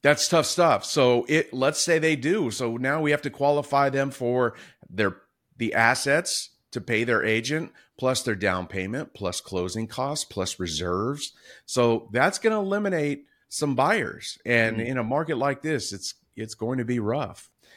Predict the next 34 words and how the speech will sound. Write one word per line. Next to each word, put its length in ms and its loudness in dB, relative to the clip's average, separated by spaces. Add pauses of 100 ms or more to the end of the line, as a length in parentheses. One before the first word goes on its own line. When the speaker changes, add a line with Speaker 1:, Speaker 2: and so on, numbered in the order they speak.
Speaker 1:
So, 340 4
you 100 -2
know, 120 4
the 80 2
covid 400 0
period, 480 0
like 160 0
I 80 4
said, 280 -2
exacerbated 840 -2
the, 120 -10 (600)
the, 100 0
the 180 -8
perception 1040 -2 (300)
of 360 0
real 220 0
estate 320 -4
agents, 420 -8
right? 260 0
Because 300 -6
contracts 800 0 (220)
were 100 -4
just 260 -2
coming 340 -2
in. 280 -2 (120)
And 200 0
that's 240 0
a 60 -2
problem. 420 0
It's 120 -4
a 60 -4
problem 540 0
in 100 0
our 320 -2